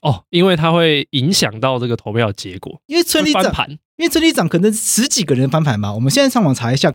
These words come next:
Speaker 2: 像台北市，我们随便抓个里，像我们，我们这边是什么里啊？我们这边是，像湿地是在台北市中山区，我们这边算什么正义里嘛？像正义里也才五千人而已啊。你看五千人选一个里长好了，五千人选一个里长，五千人也不会全部人都有投票权啊。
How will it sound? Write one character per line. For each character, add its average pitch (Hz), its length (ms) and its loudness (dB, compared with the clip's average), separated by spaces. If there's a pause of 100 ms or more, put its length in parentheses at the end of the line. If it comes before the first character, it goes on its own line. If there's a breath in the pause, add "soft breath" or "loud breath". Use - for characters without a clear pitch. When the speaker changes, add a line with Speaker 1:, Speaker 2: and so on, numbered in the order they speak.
(160)
Speaker 2:
像 233 180 4
台 175 220 2
北 165 160 4
市， 190 180 4
我 160 60 6
们 123 100 6
随 147 120 2
便 175 120 4
抓 151 200 2
个 151 80 2
里， 113 180 4
像 131 100 6
我 139 60 6
们， 107 200 4
我 - 40 0
们 123 140 6
这 180 100 2
边 175 100 6
是 170 80 4
什 110 140 0
么 110 80 6
里 98 120 0
啊？ 82 120 -6
我 98 60 -2
们 107 120 4
这 127 80 2
边 151 140 6
是， 139 380 2 (320)
像 156 120 4
湿 175 240 4
地 175 140 4
是 165 140 0
在 147 400 4
台 127 120 2
北 131 160 2
市 117 300 2
中 123 320 4
山 120 400 4
区， 113 380 2
我 95 80 0
们 101 100 2
这 147 80 4
边 135 100 6
算 135 120 6
什 113 80 2
么 92 60 2
正 131 200 2
义 131 160 4
里 90 160 -2
嘛？ 107 200 -6 (840)
像 185 160 4
正 202 180 2
义 196 200 4
里 104 240 4
也 90 120 2
才 98 720 0 (420)
五 107 140 -2
千 160 220 4
人 110 140 4
而 98 120 2
已 95 120 0
啊。 80 180 -8 (920)
你 123 60 -2
看 165 120 4
五 135 100 4
千 190 240 4
人 135 140 6
选 107 180 0
一 98 40 -2
个 117 80 2
里 104 120 0
长 95 160 -2
好 85 140 -6
了， - 100 -10
五 107 80 -4
千 170 200 2
人 151 100 4
选 87 160 -4
一 - 20 -6
个 101 60 -4
里 110 80 -4
长， 110 160 -4
五 131 80 0
千 226 140 2
人 220 100 4
也 139 40 0
不 139 120 -2
会 180 120 4
全 151 180 -2
部 175 80 -2
人 127 100 0
都 139 80 -2
有 117 80 -2
投 - 120 -10
票 131 200 -2
权 87 240 -8
啊。 85 140 -16